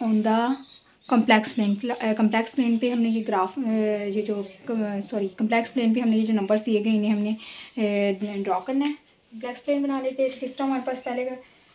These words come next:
plane होता है, same उसी तरह ये x axis, y axis। पहले हमारे पास ये होता था x axis, ये होता था वाई axis। यहाँ पे x positive, यहाँ पे x negative, यहाँ पे y positive,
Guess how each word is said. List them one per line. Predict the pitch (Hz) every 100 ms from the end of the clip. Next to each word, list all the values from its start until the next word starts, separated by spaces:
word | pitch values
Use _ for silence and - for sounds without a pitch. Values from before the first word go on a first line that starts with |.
| _
plane | 262 254
होता | 277 302
है, |
same | 302 262
उसी | 226 247
तरह | 247
ये | 240 226
x | 220
axis, | 226 220 233
y | 214 196
axis। | 185 - 196 196 - _ _ - - _ _ _ _ - - _
पहले | 254 269
हमारे | 277 269
पास | 269 269
ये | 240
होता | 247 254
था | 262 220
x | 208 302
axis, | 294 294 277 - _ _ _ _ _ - - 240
ये | 262
होता | 254 247
था | 262
वाई | 226 196 190
axis। | - - 185 - _ _ _ -
यहाँ | 214 226 240
पे | 254
x | 254
positive, | - 220 202 208 294 294 - _ _ _
यहाँ | 220 220 214
पे | 226
x | 214 -
negative, | 214 190 196 190 - - 214
यहाँ | 214 214
पे | 254
y | 233 220
positive, | 220 202 196 285